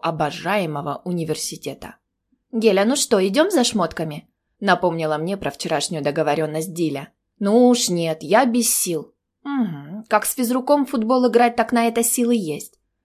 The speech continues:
Там они все и остались. В торговые центры я хожу только в качестве стилиста своих подруг.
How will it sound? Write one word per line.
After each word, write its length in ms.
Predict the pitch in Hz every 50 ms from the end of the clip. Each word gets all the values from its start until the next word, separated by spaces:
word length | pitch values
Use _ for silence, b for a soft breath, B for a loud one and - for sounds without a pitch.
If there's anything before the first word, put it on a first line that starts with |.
| _ _ _
Там 200 | 254 247 240 240
они 200 | 233 220 220 202
все 240 | 208 - - 214 196
и 180 | 190 - 208
остались. 760 | 190 190 202 196 - - - 170 151 147 147 147 - - - _ _ _ _ _ _
В 80 | _ -
торговые 500 | 233 226 226 220 277 262 220 233 233 220
центры 400 | - - 302 294 262 247 - 202
я 180 | 196 208 214
хожу 280 | 214 - 202 190 202 214
только 300 | 208 202 190 190 - 180
в 80 | -
качестве 460 | - 220 220 214 - 190 - - 196 190
стилиста 500 | - - 202 196 208 254 247 247 - 196
своих 400 | 196 - 180 185 190 190 - -
подруг. 560 | 226 220 202 220 214 175 151 - - -